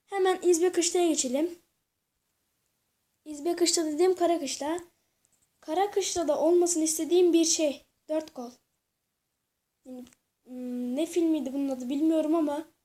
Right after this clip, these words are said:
Clash of Clans diye görsellerde gezerken karşıma çıktı. Mesela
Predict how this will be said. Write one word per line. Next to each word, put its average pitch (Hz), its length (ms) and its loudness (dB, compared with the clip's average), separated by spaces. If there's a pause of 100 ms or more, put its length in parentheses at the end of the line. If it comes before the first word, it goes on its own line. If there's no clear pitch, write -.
(420)
Clash 320 240 -2
of 339 200 0
Clans 330 380 0
diye 294 440 2 (500)
görsellerde 311 680 -2
gezerken 320 460 0
karşıma 254 420 -4
çıktı. 339 440 -8 (1200)
Mesela 277 680 0